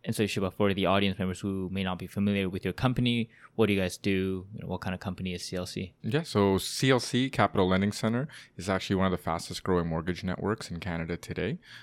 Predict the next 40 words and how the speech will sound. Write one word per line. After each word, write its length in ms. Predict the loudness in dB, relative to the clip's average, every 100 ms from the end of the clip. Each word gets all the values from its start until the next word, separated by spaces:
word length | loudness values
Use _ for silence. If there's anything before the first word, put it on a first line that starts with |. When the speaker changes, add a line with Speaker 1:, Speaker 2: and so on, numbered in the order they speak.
| -6
Speaker 2:
Um, 300 | 0 0 0
we 80 | -2
started 600 | -4 -4 -2 -2 -2 -4
January 560 | -4 -4 -2 -2 -2 -2
first, 440 | -4 -4 -4 -6
two 100 | -8
thousand 440 | -6 -4 -4 -4 -4
and 140 | -6
seventeen, 680 | -6 -6 -6 -6 -4 -4 -4
with 260 | -6 -6 -8
six 340 | -6 -6 -4
mortgage 320 | -4 -4 -2
agents. 420 | -2 -2 -4 -6 -8
We 200 | -6 -4
have 220 | -6 -4
over 300 | -6 -4 -4
a 40 |
hundred 280 | -4 -6 -6
and 100 | -6
sixty 420 | -10 -12 -8 -10
today, 420 | -6 -4 -2 -2 -4 -14 -10 -2
um, 340 | 0 0 -2
represented 580 | -2 -2 -4 -6 -4 -4
across 320 | -4 -6 -6
three 200 | -6 -8
different 300 | -6 -6 -6
brands. 420 | -2 -2 -2 -6 -14 -18 -20 -6
Essentially, 460 | -2 0 0 2 4
what 200 | 4 2
we 100 | -2
are 220 | -2 -2
is 160 | -4 -6
we're 60 |
the 100 | -8
first 320 | -4 -6 -4
data-driven 580 | -6 -4 -4 -4 -4 -4
mortgage 380 | -6 -6 -8 -4
brokerage 440 | -4 -2 -2 -2
in 100 | -4
Canada, 480 | -6 -4 0 0 0